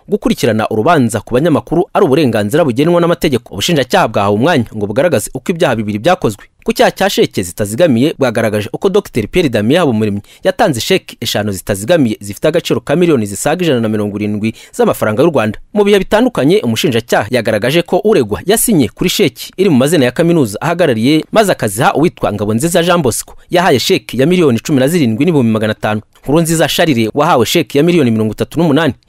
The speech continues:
Kazungu Edimo we wahawe sheki ya miliyoni makumyabiri n'umunani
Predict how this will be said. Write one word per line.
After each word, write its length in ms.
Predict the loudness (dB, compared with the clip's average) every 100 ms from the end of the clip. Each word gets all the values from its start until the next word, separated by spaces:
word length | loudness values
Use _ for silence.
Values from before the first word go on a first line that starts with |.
| -6
Kazungu 420 | -4 0 0 0
Edimo 420 | -2 -2 2 2
we 100 | 4
wahawe 420 | 4 4 2 2 0
sheki 400 | 0 -2 -2 0
ya 60 |
miliyoni 300 | 2 2 2
makumyabiri 400 | -2 -2 0 2
n'umunani 440 | 2 2 2 0